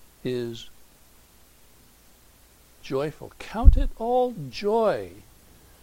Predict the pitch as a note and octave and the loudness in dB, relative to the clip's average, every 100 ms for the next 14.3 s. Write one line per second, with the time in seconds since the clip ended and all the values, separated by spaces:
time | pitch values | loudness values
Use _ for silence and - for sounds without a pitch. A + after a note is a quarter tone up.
0 | - - D#3 D#3 C#3+ G3 D#3 D3 C3 B2 | -12 -6 -4 -4 -6 -2 0 0 -2 -10
1 | B2 A#2+ A#2+ A2 G#2 G2 - - - - | -6 -4 -4 -6 -10 -12 -16 -18 -20 -20
2 | - - G#2+ - A#2+ A#2+ A2 A#2 A#2+ A#2 | -18 -12 -10 -10 -10 -12 -14 -6 -6 -6
3 | G#2+ - - B2+ G#2+ F2 D2+ - - - | -10 -14 -14 -10 -10 -12 -18 -20 -20 -20
4 | - - - - - - - - - - | -20 -20 -20 -20 -20 -20 -20 -20 -20 -20
5 | - - - - - - - - - - | -20 -20 -20 -20 -20 -20 -20 -20 -20 -20
6 | - - - - - - - - - - | -20 -20 -20 -20 -20 -20 -20 -20 -20 -20
7 | - C#3 D3+ E3+ F#3 F#3 F#3+ - C#3 B2 | -12 -6 -4 -2 -4 -2 -4 -4 -6 -8
8 | D3 - - - - - - - - - | -12 -20 -20 -20 -20 -20 -20 -20 -20 -20
9 | - - - - - - C3+ D3+ E3+ F3 | -20 -20 -20 -20 -20 -10 0 4 8 8
10 | G3 - F#3+ E3+ E3 E3 E3 - - - | 6 6 4 4 0 -2 -6 -14 -20 -20
11 | - - - - - C#3 - D#3 D3+ D3+ | -20 -20 -20 -14 -8 -4 0 0 0 -4
12 | D3 C3 C3+ - A2+ A2+ - C3+ D3 D3+ | -2 -4 -4 -4 -4 -6 -6 -4 -2 -4
13 | D#3 - C#3+ C#3+ - C#3 C#3+ C3+ - C3+ | -4 -2 -2 -2 -4 -2 -2 -2 -4 -8
14 | C#3 - | -8 -10